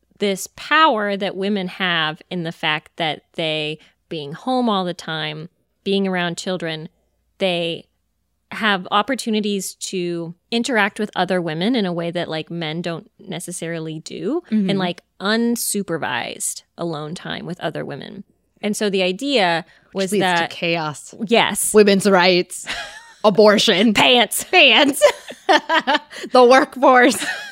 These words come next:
Speaker 1: <laughs>
Speaker 2: Ooh, we powerful.
Speaker 1: And from what I remember, these situations like knitting clubs, sewing circles, teas,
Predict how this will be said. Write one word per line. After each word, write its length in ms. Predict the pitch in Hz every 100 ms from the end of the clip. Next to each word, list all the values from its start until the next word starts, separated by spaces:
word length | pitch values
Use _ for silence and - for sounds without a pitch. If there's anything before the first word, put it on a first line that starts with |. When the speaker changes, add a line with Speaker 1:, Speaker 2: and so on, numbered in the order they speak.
| 349 -
Speaker 1:
<laughs> 480 | 320 - - - -
Speaker 2:
Ooh, 160 | 214 196
we 120 | 214
powerful. 640 | 175 170 156 135 120 160 _ _ _ _ -
Speaker 1:
And 400 | 226 214 208 185 _ _
from 180 | - 220
what 120 | 294
I 60 | 370
remember, 680 | 370 262 226 180 160 180 208 _ _ _ _ _ _ _
these 360 | 180 226 220 202
situations 1200 | - 262 - 233 233 226 233 190 175 185 - -
like 520 | 180 170 151 151 _ - _ _ _
knitting 420 | 190 220 208 202
clubs, 600 | 196 - 190 180 170 170 -
sewing 480 | - 196 190 190 185
circles, 1040 | - 175 175 - 180 170 160 160 - -
teas, 680 | - 226 202 190 180 180 -